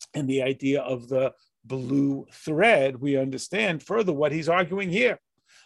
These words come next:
Like we explained, the level of blue represents the Moichin Da'aba, which is to draw down a total bittul in this world, a total bittul hayesh, like the fiery blue flame.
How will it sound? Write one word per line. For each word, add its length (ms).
Like 300
we 100
explained, 840
the 100
level 440
of 240
blue 380
represents 920
the 120
Moichin 640
Da'aba, 580
which 220
is 120
to 120
draw 280
down 320
a 140
total 500
bittul 380
in 160
this 260
world, 360
a 80
total 440
bittul 440
hayesh, 600
like 180
the 80
fiery 580
blue 320
flame. 640